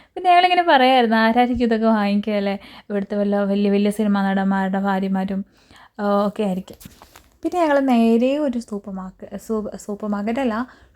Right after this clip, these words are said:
ഷോപ്പിംഗ് മാളിലോട്ട് കയറി. ഞങ്ങളുടെ ലക്ഷ്യം, ആ, ഒരു കോള വാങ്ങിക്കുക എന്നതായിരുന്നു. കാരണം, ആ,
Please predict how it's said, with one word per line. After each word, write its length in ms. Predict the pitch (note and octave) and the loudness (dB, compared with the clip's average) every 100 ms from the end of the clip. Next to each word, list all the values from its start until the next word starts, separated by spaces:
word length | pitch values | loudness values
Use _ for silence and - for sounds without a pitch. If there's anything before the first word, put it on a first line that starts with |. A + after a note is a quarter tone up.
| - | -4
ഷോപ്പിംഗ് 340 | A3 A#3 A#3 | -2 0 0
മാളിലോട്ട് 480 | A3+ A#3 A#3 A#3 B3 | 0 2 2 2 -2
കയറി. 520 | A3 G3 G3 A#3 F#4+ _ _ - - - | -4 -4 -4 -4 -8 _ _ -20 -20 -4
ഞങ്ങളുടെ 260 | A#3+ B3 C#4+ | 2 4 4
ലക്ഷ്യം, 560 | C4+ A#3 - D4 D4+ - | 2 -2 -4 -4 -4 -4
ആ, 260 | B3 B3 A#3 | -2 0 0
ഒരു 120 | C4 C4+ | -2 -2
കോള 360 | C4+ C4+ C#4+ | 2 4 6
വാങ്ങിക്കുക 420 | D#4+ C4+ A#3+ A#3+ | 6 6 4 4
എന്നതായിരുന്നു. 600 | B3+ B3 A#3+ G#3+ G#3 G#3+ A3 | 4 6 4 4 2 0 0
കാരണം, 420 | A#3 A#3 A#3 C#4 D4+ - - - - | 0 0 0 -2 -8 -20 -20 -20 -12
ആ, 140 | G3 | -2